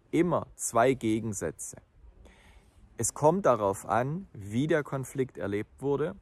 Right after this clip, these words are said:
und es kommt auch darauf an, wie sich das Ganze dann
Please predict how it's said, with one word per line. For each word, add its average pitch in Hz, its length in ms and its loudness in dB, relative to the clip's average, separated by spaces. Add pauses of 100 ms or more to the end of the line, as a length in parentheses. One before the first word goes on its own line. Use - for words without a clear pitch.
(120)
und 117 120 -6
es 117 140 -8
kommt 117 220 -8 (220)
auch 151 260 4
darauf 98 540 -2
an, 123 240 -4 (840)
wie 123 340 -2
sich 165 260 -4
das - 240 -4
Ganze 117 480 -4
dann 117 380 -2